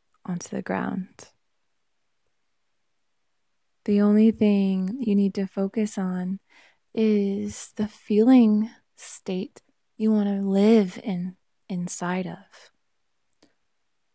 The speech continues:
When you focus on the feeling state that you want to live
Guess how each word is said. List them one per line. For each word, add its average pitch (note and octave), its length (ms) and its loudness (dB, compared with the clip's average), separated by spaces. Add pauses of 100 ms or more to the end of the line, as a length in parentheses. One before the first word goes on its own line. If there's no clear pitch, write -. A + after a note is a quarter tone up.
(220)
When F3+ 100 -8
you F3 120 -6
focus F3+ 460 -4
on F3+ 120 0
the E3+ 120 -4
feeling F3 380 -4
state - 640 -10 (460)
that - 120 -16
you G3 80 -6
want F#3 300 -8
to G3+ 100 -12
live F3 560 -10